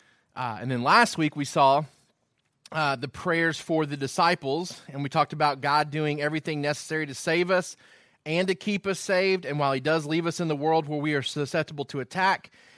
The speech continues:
he promises to sanctify us so that we can impact the world through our endurance. And so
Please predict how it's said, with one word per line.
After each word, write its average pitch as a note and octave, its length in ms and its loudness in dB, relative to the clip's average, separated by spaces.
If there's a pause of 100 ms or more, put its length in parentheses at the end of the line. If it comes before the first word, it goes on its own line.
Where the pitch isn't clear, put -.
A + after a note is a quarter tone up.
(160)
he E3+ 120 -8
promises E3+ 640 2
to D3 140 -8
sanctify D#3+ 760 0
us C#3 80 -4
so D#3+ 100 -8
that C#3 100 -8
we D3 100 -4
can D3+ 160 -8
impact D#3+ 560 -2
the C3+ 80 -6
world C3 400 -4
through D3+ 180 -6
our C#3 220 4
endurance. C3+ 720 -2
And A#2+ 100 -8
so B2 260 0